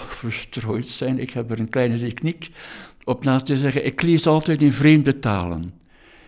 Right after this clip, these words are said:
Ik heb altijd, eh, veel talen kunnen, kunnen bestuderen. Door het feit dat ik die lees in een vreemde taal, ben ik eigenlijk verplicht om aandachtig te zijn. Dus neem nu het evangelie, lees ik altijd in het Aramees. Dus,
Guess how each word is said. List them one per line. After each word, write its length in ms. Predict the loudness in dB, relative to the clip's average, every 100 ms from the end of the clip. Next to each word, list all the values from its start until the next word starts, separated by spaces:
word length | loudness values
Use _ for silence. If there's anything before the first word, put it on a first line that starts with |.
| _
Ik 180 | -14 -4
heb 140 | -2
altijd, 520 | -2 -4 -6 -6 -8 -8
eh, 320 | -8 -6 -8 -10 -14 -18 -18 -20 -20 -20 -20 -20 _ _
veel 300 | -4 -2 0
talen 340 | -2 -6 -6 -6
kunnen, 300 | -6 -6 -10
kunnen 240 | -8 -8
bestuderen. 720 | -8 -8 -6 -4 -2 -2 -6 -12 -20 -18 -16 -12
Door 160 | -2 0
het 140 | 0
feit 220 | 0 -2 0
dat 140 | 0
ik 140 | 0
die 100 | 0
lees 240 | 2 2 0
in 80 | -2
een 100 | 0
vreemde 460 | 0 0 0 -4
taal, 280 | -2 -2 -2
ben 160 | -2 -4
ik 160 | -4
eigenlijk 380 | -4 -4 -8 -8
verplicht 540 | -10 -8 -6 -6 -6 -8
om 220 | -6 -4
aandachtig 480 | -4 -8 -12 -16 -14
te 100 | -12
zijn. 260 | -10 -14 -18 -20 -20 -20 -20 _ _ -10
Dus 200 | -10 -4
neem 220 | -2 0
nu 140 | -2 -4
het 140 | -4
evangelie, 800 | -2 -2 -2 0 0 0 -2 0
lees 240 | -2 0
ik 140 | -4 -6
altijd 560 | -8 -6 -6 -6 -10 -20 -20 -14
in 100 | -8
het 140 | -6 -6
Aramees. 640 | -4 -2 0 -2 -4 -10
Dus, 420 | -10 -8 -10 -12